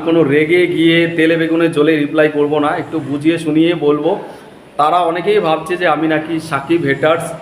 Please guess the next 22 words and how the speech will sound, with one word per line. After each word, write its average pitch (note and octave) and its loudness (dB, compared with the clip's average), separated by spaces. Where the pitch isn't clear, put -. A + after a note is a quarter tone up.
অনেকেই D#3 0
আমাকে D#3 0
কমেন্ট D#3+ -2
করে, E3 4
"তুমি D#3 0
সাকিবকে C#3+ -4
নিয়ে D#3+ 2
ভিডিও D3 0
করো D#3 2
না, D#3+ 0
তুমি D#3 0
সাকিব D#3 0
হেটার্স, D#3 0
সাকিবকে D3 -4
দেখতে D3 -2
পারো D#3+ 0
না, D#3+ 0
সাকিবের D#3+ -2
ভালো D3 -2
হলে D#3 2
তুমি E3 -2
জ্বলো।" D#3 0